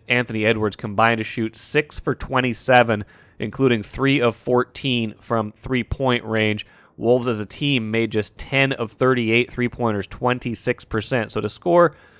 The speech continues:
a hundred and fifteen points on a night where you shoot that poorly from three, you know, if, if they're, if they're shooting more of their average with threes, they probably make three or four more. They're up in the mid one twenties at that point. Um, you know, Towns and Edwards, certainly Towns probably gonna make more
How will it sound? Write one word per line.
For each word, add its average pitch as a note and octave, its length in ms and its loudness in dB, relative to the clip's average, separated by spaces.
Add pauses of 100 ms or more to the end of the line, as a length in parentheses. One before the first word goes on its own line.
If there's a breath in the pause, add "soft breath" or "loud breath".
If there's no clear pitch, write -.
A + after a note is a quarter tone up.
(200 soft breath)
a - 80 0
hundred F#3 300 4
and F3+ 100 -10
fifteen E3+ 500 -2
points C3+ 460 0
on A#2 120 -2
a A2+ 40 0
night A2+ 260 2
where A2+ 120 -2
you G#2 120 -2
shoot C3 340 -2
that C#3 280 4
poorly D#3+ 420 2
from B2 220 -8
three, C3+ 560 0 (400 soft breath)
you A#2+ 100 -2
know, A2 140 4
if, A2+ 100 0
if A#2 180 -2
they're, A#2 400 6
if A2+ 160 -2
they're A#2 140 0
shooting D3 340 0
more C3+ 180 4
of B2 60 2
their A#2+ 200 4
average A#2+ 580 4
with A2+ 200 -4
threes, B2 340 0
they A2 100 0
probably A2+ 300 0
make A2 200 -4
three C3+ 340 -2
or B2 80 2
four B2+ 300 -2
more. A#2 460 2 (340 soft breath)
They're A#2 120 2
up A#2 140 0
in A2 60 -2
the A2+ 80 -2
mid A#2 260 2
one A#2+ 320 2
twenties B2 500 0
at G#2 140 -6
that A#2 240 4
point. A2 400 -2 (440 soft breath)
Um, A#2 300 4
you A#2+ 80 -8
know, G#2+ 100 -2
Towns C3 420 2
and G#2+ 120 -4
Edwards, A2+ 460 2
certainly B2 280 -2
Towns A#2+ 480 2
probably A2+ 240 0
gonna A2 140 -4
make A2 260 -2
more A2+ 360 2